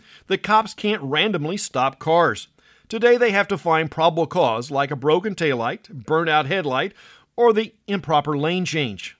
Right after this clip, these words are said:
before they can pull you over and begin the inquisition.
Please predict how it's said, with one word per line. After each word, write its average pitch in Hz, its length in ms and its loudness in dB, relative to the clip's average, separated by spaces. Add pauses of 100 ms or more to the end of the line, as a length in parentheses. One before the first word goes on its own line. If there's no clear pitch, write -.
before 190 320 -2
they 131 80 2
can 151 160 -6
pull 151 160 0
you 135 160 -4
over 139 420 -2 (260)
and 196 140 -6
begin 139 320 -2
the 127 160 -6
inquisition. 131 800 -4